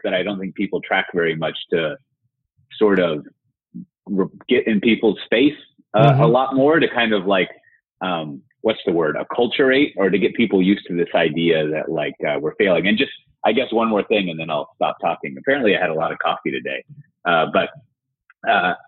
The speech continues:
Speaker 1: I thi-, I think you hear a lot about, like, in the DevOpsy S R E world about, like,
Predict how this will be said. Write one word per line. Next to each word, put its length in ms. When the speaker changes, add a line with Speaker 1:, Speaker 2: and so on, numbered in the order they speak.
Speaker 1:
I 120
thi-, 120
I 80
think 160
you 120
hear 160
a 40
lot 220
about, 320
like, 220
in 160
the 280
DevOpsy 640
S 160
R 140
E 100
world 360
about, 240
like, 180